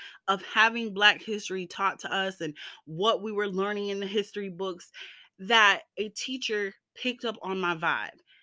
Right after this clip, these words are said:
So I remember this had probably been about, p-, probably about three days of us learning about Black history. And I mean, we even had a debate in class,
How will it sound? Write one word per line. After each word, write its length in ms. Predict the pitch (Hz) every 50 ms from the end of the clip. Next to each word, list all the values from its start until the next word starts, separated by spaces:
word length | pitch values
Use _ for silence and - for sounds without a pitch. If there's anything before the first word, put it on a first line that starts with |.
| _ _ _ _ _ _ _ _ _ _ _ _
So 220 | - - - 403 -
I 180 | 339 269 294
remember 320 | 285 285 302 359 392 403 359
this 220 | 302 302 302 -
had 160 | 294 247 214
probably 340 | 240 254 - - 254 240 233
been 180 | 214 214 220 214
about, 440 | 202 180 180 165 160 160 143 -
p-, 920 | 151 165 - _ _ _ _ _ _ _ _ _ _ _ _ _ - - - _ _ _
probably 200 | - 359 403 415
about 280 | 339 294 208 - - -
three 340 | 214 214 240 269 285 277
days 640 | 220 196 202 185 165 139 127 110 90 - - - _ _ _ _ _ - - - - _ -
of 160 | 208 214 -
us 200 | 220 226 233 -
learning 280 | - 220 220 226 220 220
about 280 | 208 190 196 190 185 175
Black 200 | 190 190 170 180
history. 400 | 190 185 175 175 - 175 170 170
And 100 | 175 185
I 80 | 196
mean, 160 | 214 208 202
we 80 | 196 208
even 240 | 214 220 214 202 208
had 220 | 220 202 190 185
a 40 | 170
debate 380 | 160 156 147 143 180 196 208 -
in 140 | 202 202
class, 500 | 185 - 185 175 175 170 165 165 170 -